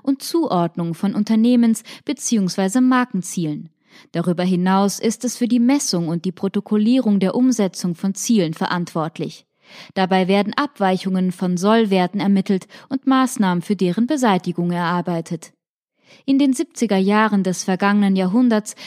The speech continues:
drängte sich angesichts immer komplexer werdender Unternehmensstrukturen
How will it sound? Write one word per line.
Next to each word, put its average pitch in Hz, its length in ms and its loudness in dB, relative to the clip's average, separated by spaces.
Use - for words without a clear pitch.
drängte 254 380 2
sich 180 220 -4
angesichts 208 560 0
immer 247 260 0
komplexer 190 640 -4
werdender 175 340 0
Unternehmensstrukturen 196 1200 0